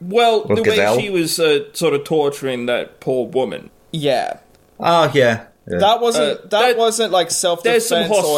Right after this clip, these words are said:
Speaker 3: or instinct.
Speaker 1: Yeah.
Speaker 3: Like, that was a plan. A
Speaker 1: It,
Speaker 3: fantastic
Speaker 1: she,
Speaker 3: plan.
Speaker 1: she also spitefully rips out a wo-, another woman's spine.
Speaker 3: Yeah,
Speaker 1: So,
Speaker 3: like,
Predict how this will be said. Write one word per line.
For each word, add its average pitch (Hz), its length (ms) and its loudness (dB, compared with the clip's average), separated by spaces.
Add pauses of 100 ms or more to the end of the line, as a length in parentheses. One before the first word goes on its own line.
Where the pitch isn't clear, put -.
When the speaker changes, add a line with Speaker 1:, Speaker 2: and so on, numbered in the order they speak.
Speaker 3:
or - 80 -18
instinct. 185 760 -2
Speaker 1:
Yeah. 170 80 0
Speaker 3:
Like, 156 220 -2
that 160 180 -2
was 165 360 0
a 147 80 -2
plan. 151 760 0 (180)
A 277 60 -2
Speaker 1:
It, 277 100 -2
Speaker 3:
fantastic 202 880 0
Speaker 1:
she, 175 120 -4
Speaker 3:
plan. 143 360 -2
Speaker 1:
she 269 160 -2
also 254 280 2
spitefully 208 680 0
rips 156 400 -2
out 180 180 2
a - 40 0
wo-, 160 160 0
another 165 260 2
woman's 139 320 -2
spine. 156 540 -2
Speaker 3:
Yeah, 143 240 -2
Speaker 1:
So, 135 400 0
Speaker 3:
like, 127 240 -2